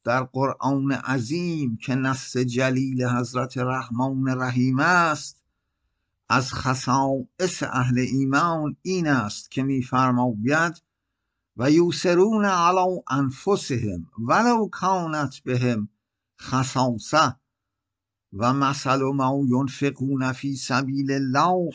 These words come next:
کحبة انبتت سبع سنابل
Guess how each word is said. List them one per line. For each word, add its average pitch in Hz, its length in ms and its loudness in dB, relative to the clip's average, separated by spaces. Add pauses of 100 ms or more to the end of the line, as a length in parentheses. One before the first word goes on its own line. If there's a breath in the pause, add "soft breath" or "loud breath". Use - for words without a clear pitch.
(140)
کحبة 165 1700 0 (1000)
انبتت 170 840 2 (540)
سبع 175 880 2
سنابل 139 1040 0